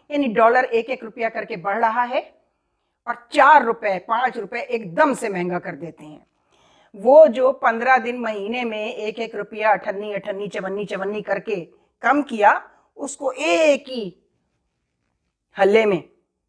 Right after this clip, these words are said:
साढ़े चार रुपए बढ़ा दिए। पेट्रोल कम हुआ, बड़ी अच्छी बात है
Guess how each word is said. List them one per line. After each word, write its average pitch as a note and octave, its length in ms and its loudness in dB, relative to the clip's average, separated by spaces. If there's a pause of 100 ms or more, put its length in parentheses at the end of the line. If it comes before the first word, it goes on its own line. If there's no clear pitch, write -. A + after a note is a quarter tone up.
(160)
साढ़े F#3 280 -2
चार E3+ 220 -8
रुपए - 160 -18
बढ़ा B3 240 -4
दिए। C#4 300 -8 (1080)
पेट्रोल C#4 460 6 (200)
कम G#3+ 160 2
हुआ, A3 200 2
बड़ी G#3 220 0
अच्छी B3 280 -4
बात G#3+ 300 4
है A3+ 220 -8